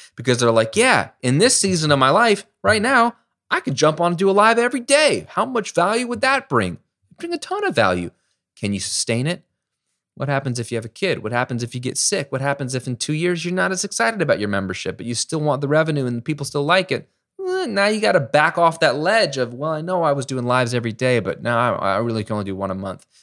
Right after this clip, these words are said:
People might be a little ticked. Even then, you can P R your way into it, and it's fine,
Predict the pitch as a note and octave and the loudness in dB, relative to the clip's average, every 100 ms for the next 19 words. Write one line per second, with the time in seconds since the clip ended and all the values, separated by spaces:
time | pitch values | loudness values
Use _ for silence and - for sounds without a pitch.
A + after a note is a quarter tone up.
0 | _ G#3 G#3 G#3 A3+ A3+ A3+ A3 - C#4 | _ -10 -6 -4 -4 -2 -2 -4 0 0
1 | C#4 - _ _ A3+ G#3+ G3 G3 G3+ F#3+ | 0 -8 _ _ 0 2 2 2 2 -2
2 | - _ D#3+ D#3 D#3 D3 F3 D#3 D3+ D#3 | -8 _ -6 0 0 0 2 4 4 4
3 | C3 A#2+ A#2+ A#2 D3+ D#3 G#2+ G#2+ A2+ G#2 | 2 4 4 4 0 0 0 0 0 -4
4 | - - D3 E2+ F2 | -2 0 2 0 -4